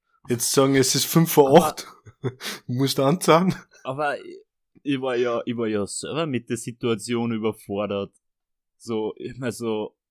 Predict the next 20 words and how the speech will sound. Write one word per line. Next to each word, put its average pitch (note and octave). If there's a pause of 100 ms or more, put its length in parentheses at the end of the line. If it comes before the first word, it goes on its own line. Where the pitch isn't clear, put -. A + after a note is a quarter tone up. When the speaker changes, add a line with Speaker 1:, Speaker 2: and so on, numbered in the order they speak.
(120)
Speaker 2:
ich A2
mir, A2
bin C#3
in C#3
die G#2
Wohnung C3+
reingekommen A#2
und A#2+
hab A2
mich A2+
kurz - (120)
überhaupt B2+
nicht G#2+
auskennt, A2+
so, G#2
was A2+
geht G2 (160)
jetzt G#2
ab? G2 (320)
Speaker 1:
<laughs> -